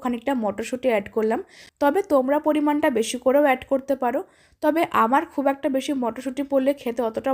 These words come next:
ভালো লাগে না, তার জন্য এখানে পরিমাণ মতন অল্পই অ্যাড করে দিলাম। মটরশুঁটিগুলোকে দিয়ে তেলের সাথে একটু হালকা করে ভেজে নিতে হবে। তারপর এর মধ্যে অ্যাড করব পরিমাণ মতন কাজু কিশমিশ। আমি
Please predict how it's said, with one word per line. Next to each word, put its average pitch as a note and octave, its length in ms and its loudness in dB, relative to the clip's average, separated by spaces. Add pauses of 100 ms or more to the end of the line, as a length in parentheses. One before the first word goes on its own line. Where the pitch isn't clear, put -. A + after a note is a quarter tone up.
ভালো A3 200 0
লাগে G#3 200 -2
না, C4 120 -2
তার A3+ 200 0
জন্য A3+ 200 -2
এখানে A#3 180 -4 (140)
পরিমাণ G#3+ 360 -2
মতন C#4+ 200 -6 (180)
অল্পই G3 340 -2
অ্যাড A3 240 0
করে F#3 180 -4
দিলাম। F3 220 -8 (600)
মটরশুঁটিগুলোকে D#4+ 840 0 (120)
দিয়ে A#3 160 2 (120)
তেলের C4 320 2
সাথে C4 200 -6 (120)
একটু - 160 -6 (100)
হালকা F#3+ 380 -2
করে D4 140 4 (100)
ভেজে A#3 240 0
নিতে C4 260 -4
হবে। G3 180 -2 (480)
তারপর B3+ 440 4 (180)
এর B3 180 0
মধ্যে D4 280 0
অ্যাড G#3 180 -2 (120)
করব C#4+ 160 0 (180)
পরিমাণ A#3 380 -2
মতন A3 220 -4 (120)
কাজু G3+ 260 -2
কিশমিশ। G3 400 -6 (960)
আমি A3+ 220 2